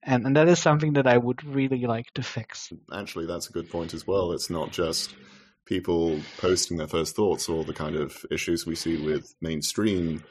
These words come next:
Speaker 2: social media, but also people feeling like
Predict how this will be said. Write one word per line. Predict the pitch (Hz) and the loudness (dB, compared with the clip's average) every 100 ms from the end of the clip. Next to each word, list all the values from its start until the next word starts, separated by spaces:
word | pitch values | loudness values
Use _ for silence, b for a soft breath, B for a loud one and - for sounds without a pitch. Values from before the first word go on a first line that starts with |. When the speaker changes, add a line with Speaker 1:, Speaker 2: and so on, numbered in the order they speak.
| b b - | b b -4
Speaker 2:
social | 95 87 82 | -2 -2 -2
media, | 80 78 76 71 | -4 -4 -2 -4
but | 71 85 80 80 | -2 0 0 0
also | 85 80 - 85 80 78 76 B B B - | -2 0 0 2 2 0 -6 B B B -2
people | 107 101 92 85 | 0 2 0 -2
feeling | - 104 104 95 92 87 | -6 -4 0 0 -2 -2
like | 85 82 85 | 0 0 -2